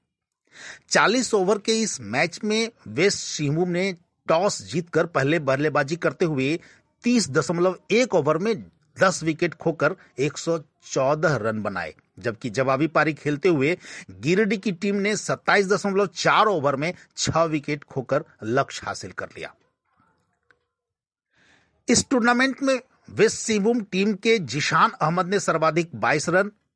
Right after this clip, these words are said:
और समरेश महतो बीस रन का योगदान दिया, जबकि गिरिडीह टीम के श्लोक कुमार ने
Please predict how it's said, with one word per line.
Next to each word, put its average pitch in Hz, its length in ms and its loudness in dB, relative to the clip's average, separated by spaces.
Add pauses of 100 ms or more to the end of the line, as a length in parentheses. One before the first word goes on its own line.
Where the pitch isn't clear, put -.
और 180 180 0 (960)
समरेश 170 500 2
महतो 156 440 -2 (160)
बीस 143 340 0
रन 143 200 2
का 139 200 0 (180)
योगदान 120 440 0
दिया, 123 200 0 (300)
जबकि 120 420 -4
गिरिडीह 170 480 -2 (180)
टीम 202 240 2
के 165 280 0 (840)
श्लोक 208 400 4
कुमार 165 300 0
ने 147 240 -6